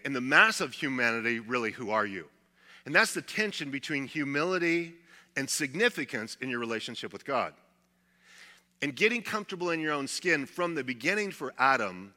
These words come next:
was connected to his relationship with his creator. You remove your relationship with your creator, and you are gonna find your identity in money or sports or looks or body or, you know, sex, drug, and rock and roll. You're gonna find your identity somewhere,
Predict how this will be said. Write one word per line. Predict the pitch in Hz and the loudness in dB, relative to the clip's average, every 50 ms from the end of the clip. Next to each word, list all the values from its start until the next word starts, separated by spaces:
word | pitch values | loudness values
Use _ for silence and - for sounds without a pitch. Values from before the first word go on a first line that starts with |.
| _ | _
was | - 117 123 - - | -6 -6 -6 -6 -6
connected | - 143 139 135 135 - - 117 110 - | -6 -2 0 0 0 -2 -4 -8 -8 -8
to | - - 170 170 165 151 | -6 -4 -2 -2 -2 -2
his | 147 147 107 113 | -4 -6 -8 -8
relationship | 113 110 110 110 107 - 110 95 - 120 95 | -6 -4 -4 -4 -4 -6 -10 -10 -10 -10 -8
with | 104 | -8
his | 98 98 90 | -10 -10 -12
creator. | - - - 117 107 104 92 87 - - - - - - - | -12 -8 -4 -2 -2 -2 -2 -6 -8 -12 -18 -20 -20 -20 -8
You | 107 127 175 220 254 254 | -2 0 0 0 2 0
remove | 254 226 202 175 170 165 143 139 131 120 110 | 0 0 0 2 2 4 4 4 2 0 -2
your | 107 127 151 185 220 | 0 2 2 2 2
relationship | 214 190 175 170 165 - 147 131 - - 139 - | 2 2 2 2 2 0 -4 -6 -6 -6 -6 -6
with | 131 117 | -6 -6
your | 117 117 | -6 -6
creator, | - - 143 131 120 120 113 107 110 | -6 -4 -2 0 2 2 2 2 0
and | 107 113 117 120 | -2 -4 -2 -2
you | 170 214 240 | -2 -2 0
are | 214 | -2
gonna | 214 202 - | -4 -4 -4
find | - - 151 151 151 139 | -2 -2 -2 -2 -2 -2
your | 123 131 | 0 0
identity | 120 117 107 117 123 123 120 113 113 113 113 107 - - - - - - | 0 2 2 0 0 0 0 0 0 0 0 -2 -6 -12 -18 -20 -14 -8
in | 113 110 107 104 98 | -6 -4 -4 -4 -4
money | 98 110 139 156 170 180 175 170 170 170 156 | -2 2 4 4 4 4 4 2 2 0 0
or | - 101 101 98 | -2 -6 -6 -6
sports | - - - - - 165 156 160 160 151 151 156 - - - | -6 -6 -8 -6 -2 0 2 4 4 4 2 0 -2 -8 -10
or | 95 95 95 92 | -8 -6 -6 -6
looks | 92 107 123 147 160 165 156 - - - - - | -6 -2 2 4 4 4 4 2 -2 -8 -10 -8
or | - 95 95 | -6 -6 -8
body | 90 82 82 131 135 139 143 147 147 147 143 139 143 | -8 -2 2 4 8 8 8 8 8 6 2 0 -2
or, | 104 98 101 95 90 - - - - - - - | -4 -4 -4 -4 -4 -6 -8 -12 -14 -14 -14 -8
you | - 131 120 | -4 -2 -2
know, | 110 104 95 95 104 - - | 0 -2 -2 -6 -8 -10 -10
sex, | - - 165 156 - - - | -4 0 0 0 0 0 -2
drug, | 151 160 156 151 143 | 0 0 2 2 0
and | 127 120 | 0 2
rock | 127 131 135 - | 4 6 4 4
and | 139 135 | 2 0
roll. | 127 131 131 | 0 0 0
You're | 131 156 208 | 0 0 0
gonna | 247 233 202 | 2 0 2
find | - 202 196 190 | 4 4 4 4
your | 160 165 151 | 4 4 4
identity | 131 139 147 123 117 117 107 | 4 4 2 0 0 -2 -2
somewhere, | - 156 151 143 98 78 - | -2 -2 -2 -2 -4 -8 -10